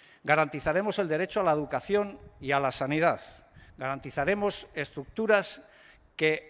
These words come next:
amparen a la gente desde que nace hasta que se va y que tenga en los cuidados de la gente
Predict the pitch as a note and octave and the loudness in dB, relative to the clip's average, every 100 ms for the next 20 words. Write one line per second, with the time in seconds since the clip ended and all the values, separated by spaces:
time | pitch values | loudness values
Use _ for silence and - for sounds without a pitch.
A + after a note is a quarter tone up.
0 | - D3 D3+ G3+ G3+ G3+ G3 - D3 D3+ | -4 -4 2 4 4 2 -4 -4 0 0
1 | F#3+ G3 F#3+ F#3 - - C#3 C#3+ C#3+ D3 | 0 -4 -2 -2 -2 -8 -14 -10 -8 -4
2 | E3 E3 D3 - B2+ B2 - D3 F3+ E3+ | -4 -4 -6 -8 -10 -10 -8 0 0 0
3 | - - - D#3 - D3+ G3 F#3+ D3+ D3 | -10 -20 -14 -14 -6 -4 -4 0 0 0
4 | C#3 - E3 F3+ F#3+ D3 B2 F3+ D3 E3+ | -6 -6 -2 4 4 2 -2 0 2 0
5 | E3 E3+ E3+ | 0 -2 -2